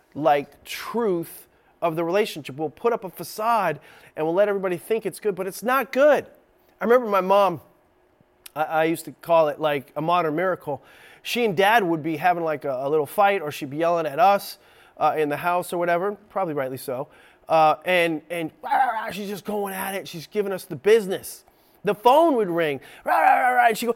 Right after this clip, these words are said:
"Hello, Fry residence." And she'd be so happy, and she'd be so pleasant. And I'd be thinking, "How did she do that? Like,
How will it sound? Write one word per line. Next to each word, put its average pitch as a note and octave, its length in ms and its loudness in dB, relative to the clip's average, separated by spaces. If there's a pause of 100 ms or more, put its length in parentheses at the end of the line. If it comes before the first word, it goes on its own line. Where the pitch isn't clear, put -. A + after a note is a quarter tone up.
"Hello, F#4 680 6
Fry A#4 420 4
residence." E4+ 640 2
And F#3 100 -4
she'd G3 160 -8
be F#3 80 -4
so E3+ 220 -2
happy, F#4+ 680 0 (360)
and F#3+ 160 -2
she'd F#3 180 -8
be F#3 120 -4
so E3 200 -2
pleasant. D#4 720 2
And G3+ 100 -6
I'd G3+ 140 -4
be G3+ 100 -4
thinking, F3 440 -2 (380)
"How - 200 -4
did G#4+ 140 -2
she D#4+ 100 -6
do A4+ 220 10
that? C4 340 2
Like, F3 240 -4